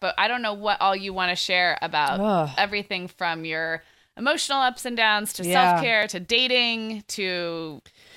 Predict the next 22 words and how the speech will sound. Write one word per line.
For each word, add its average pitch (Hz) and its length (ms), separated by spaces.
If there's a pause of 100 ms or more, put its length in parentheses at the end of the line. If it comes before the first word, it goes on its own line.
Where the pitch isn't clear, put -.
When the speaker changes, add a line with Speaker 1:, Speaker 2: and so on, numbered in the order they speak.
(160)
Speaker 2:
<sighs> - 160
Oh, 208 840
oh 208 140
boy. 156 340 (220)
Um, 208 460 (300)
<laughs> 571 340
can 294 120
I 302 60
go 453 100
get 415 100
another 320 180
glass 247 240
of 285 100
wine? 262 320
<laughs> 254 120
Speaker 1:
<laughs> - 100
No. 233 340 (1000)
Speaker 2:
I - 120
can't, 403 340
I 302 80
can't. 359 240
Okay. - 240